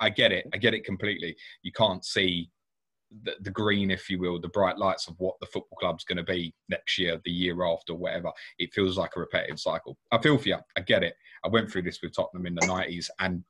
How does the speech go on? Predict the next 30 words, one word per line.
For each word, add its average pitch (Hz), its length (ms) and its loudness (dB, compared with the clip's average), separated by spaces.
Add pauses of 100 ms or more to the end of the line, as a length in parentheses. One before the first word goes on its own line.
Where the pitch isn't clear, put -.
(440)
Sean's 117 320 6
team's 95 240 2
gone 92 160 0
through 92 220 0
it - 80 -4
as 90 60 -16
well, 92 280 0 (320)
of 98 100 -6
being 92 180 2
absolutely 95 440 -2
nothing 90 500 -2
and 82 140 -8
just 92 200 -4
not 95 120 -6
seeing 87 240 -4
where 87 80 -4
it's - 100 -10
going. 95 200 0 (280)
In 113 80 -2
fact, - 300 4
we 147 120 6
went 143 240 6
through 113 260 4
it 95 180 2
when 104 160 0
you 117 180 4
were 95 80 2 (100)
bloody 101 380 6
good, 95 240 0
Si, - 180 0